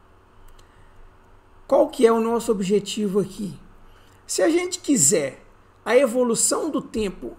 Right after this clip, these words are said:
a partir de Psi zero, que a, que a gente acabou de definir, o que que a gente faz? Acrescenta as exponenciais decrescentes no tempo aqui, porque você tá falando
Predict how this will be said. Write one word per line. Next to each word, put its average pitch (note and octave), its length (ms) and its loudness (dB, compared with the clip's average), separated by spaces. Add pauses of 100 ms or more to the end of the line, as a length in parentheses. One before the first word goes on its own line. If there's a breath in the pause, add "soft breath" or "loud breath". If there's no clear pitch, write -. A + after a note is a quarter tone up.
(140)
a B3 160 0
partir - 560 -2
de F#3 120 -4
Psi - 340 -2
zero, G3+ 420 2
que - 140 -8
a, - 80 -4
que - 180 -12
a - 80 -4
gente G3 240 -6
acabou F#3+ 260 -2
de G3 120 -6
definir, A3 580 -4 (220 loud breath)
o - 40 -20
que G4+ 120 -6
que - 80 -2
a C4+ 60 0
gente B3+ 200 -2
faz? - 560 -4 (520 soft breath)
Acrescenta C4 840 0
as A#3+ 220 -2
exponenciais A3+ 800 0
decrescentes G#3 720 0
no G#3+ 120 -2
tempo G3+ 420 -4
aqui, A3 400 -4 (840 soft breath)
porque C4 400 0
você C4 160 -2
tá C4 160 -2
falando A3 600 -2